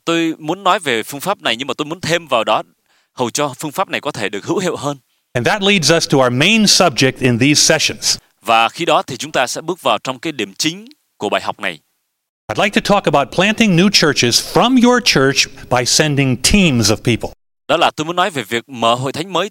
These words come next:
Speaker 1: từ trong hội thánh của quý vị. Mở một hội thánh mới bằng cách gửi đi một, một nhóm người đến nơi đó để mở hội thánh.
Speaker 2: As I just mentioned, we have used several of these methods.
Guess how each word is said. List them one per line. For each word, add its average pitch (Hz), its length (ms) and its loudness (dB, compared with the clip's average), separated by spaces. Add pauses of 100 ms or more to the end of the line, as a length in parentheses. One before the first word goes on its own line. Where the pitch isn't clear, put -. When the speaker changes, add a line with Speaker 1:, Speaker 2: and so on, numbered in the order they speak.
Speaker 1:
từ 131 160 -2
trong 147 160 -2
hội 127 120 -8
thánh 170 200 -8
của - 100 -8
quý - 180 -8
vị. 139 160 -4 (340)
Mở 123 140 -2
một 131 120 -4
hội 131 120 -4
thánh 185 180 -10
mới 185 140 0
bằng 117 180 -4
cách 175 120 -6 (540)
gửi 120 200 -2
đi 165 160 0
một, 131 180 -8 (220)
một 120 220 -12
nhóm 170 280 -2
người 113 320 -2 (300)
đến 139 180 -6
nơi 143 140 -2
đó 127 240 -2
để 101 80 -8
mở 92 160 -4
hội 98 120 -10
thánh. 107 240 -12 (580)
Speaker 2:
As 165 200 -2
I 240 60 2
just 226 260 4
mentioned, 147 360 4
we 254 200 4
have 220 260 4
used 214 240 4
several 165 440 4
of 135 120 2
these 143 260 2
methods. - 480 -2